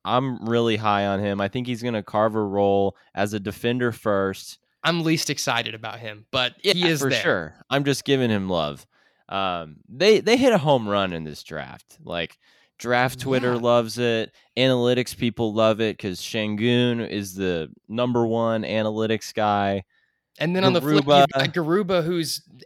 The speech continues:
Speaker 2: eighteen, that's a defensive specimen, can switch on
Speaker 1: Yes.
Speaker 2: anyone, handle the ball, great in transition. Like, they're the best of both worlds there. Like, one of those bigs surely will pan out, and they're two of the biggest international prospects.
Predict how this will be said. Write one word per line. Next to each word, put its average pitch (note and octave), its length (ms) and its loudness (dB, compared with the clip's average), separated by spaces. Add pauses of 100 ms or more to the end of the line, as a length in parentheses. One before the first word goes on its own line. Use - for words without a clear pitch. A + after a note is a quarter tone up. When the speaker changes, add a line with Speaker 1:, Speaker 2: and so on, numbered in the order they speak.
(160)
Speaker 2:
eighteen, F3+ 720 -2
that's D#3 320 -6
a D#3 60 -4
defensive D3+ 540 -6
specimen, D#3+ 580 -4
can D3+ 300 -8
switch G2+ 340 0
on D#3+ 120 -2
Speaker 1:
Yes. D#3+ 60 -2
Speaker 2:
anyone, D#3 300 -2
handle D#3+ 300 -4
the D3 100 -4
ball, D3 380 -2
great D3+ 280 -4
in D3 100 -6
transition. C#3 640 -6 (260)
Like, D#3 140 -4
they're G3 160 0
the D#3+ 180 -6
best F#3 300 -4
of E3+ 100 -6
both D#3 200 -4
worlds C#3 280 -6
there. G#2+ 240 -14
Like, A#2 200 -14
one F#3 120 -2
of F#3+ 100 -2
those E3 180 -2
bigs D3+ 260 -4
surely D#3 400 -4
will B2 160 -6
pan A2+ 260 -8
out, A#2 280 -8
and C3 180 -8 (240)
they're C#3+ 100 -10
two E3+ 160 -8
of D#3+ 60 -4
the D3+ 80 -4
biggest C#3+ 320 -6
international C3 560 -6
prospects. - 640 -10